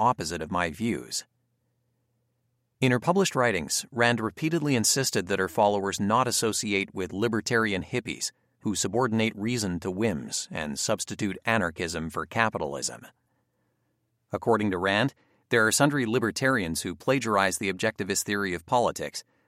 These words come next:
while rejecting the metaphysics, epistemology, and ethics on which it rests. Contrary to Rand's assertions,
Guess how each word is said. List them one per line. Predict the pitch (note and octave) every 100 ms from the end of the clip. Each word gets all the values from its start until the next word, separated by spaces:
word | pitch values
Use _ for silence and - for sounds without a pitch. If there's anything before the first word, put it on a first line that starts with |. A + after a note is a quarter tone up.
| _
while | F#2 E2
rejecting | D#2+ D2+ G#2+ G#2 F#2
the | D#2+
metaphysics, | E2+ G2+ - A#2+ A2 A2 - -
epistemology, | - G#2+ - F2+ F#2+ G#2 G2+ G#2+ F#2+
and | E2+ -
ethics | A#2+ A#2 - -
on | D#2+ E2
which | E2+
it | E2+
rests. | - F2+ A1+ - - - _ _ _ _ _ _ _ _ _ _ _ _ _ _ -
Contrary | D#3 C#3 G#2
to | F#2
Rand's | G2+ G#2 F#2
assertions, | - A2+ G2+ C2+ -